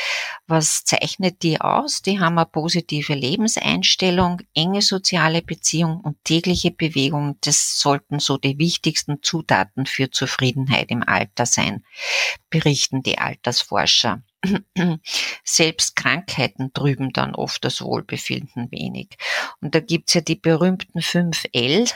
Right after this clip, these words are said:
der Vorsorge. Laufen, lernen, lieben, lachen und seit neuestens steht da auch leben. Früher hat's nur fünf gegeben. Laufen, das bedeutet, dass man sich körperlich betätigen soll, also,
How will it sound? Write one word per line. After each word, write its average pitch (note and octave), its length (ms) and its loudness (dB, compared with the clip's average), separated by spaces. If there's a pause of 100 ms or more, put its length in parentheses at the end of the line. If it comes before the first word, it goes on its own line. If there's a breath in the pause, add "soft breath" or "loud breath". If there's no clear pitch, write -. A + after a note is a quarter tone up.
(140)
der D#3 120 2
Vorsorge. F3+ 920 2 (440 loud breath)
Laufen, C3+ 580 4
lernen, D3+ 480 2
lieben, F3 420 -2
lachen D3 680 0
und D#3 240 -6
seit C3+ 220 0
neuestens D3 640 0
steht - 320 -2
da - 160 0
auch - 180 0
leben. E3+ 400 -4
Früher D#3+ 400 0
hat's - 280 -4
nur C#3+ 100 -6
fünf F#3 400 -6
gegeben. G3 580 -4 (460 loud breath)
Laufen, D#3 520 2
das E3+ 200 2
bedeutet, C#3+ 640 -2
dass C#3+ 120 -2
man C3+ 120 -2
sich - 260 -8
körperlich G#3+ 640 2
betätigen G3+ 640 -2
soll, F#3+ 360 4
also, C#3 300 2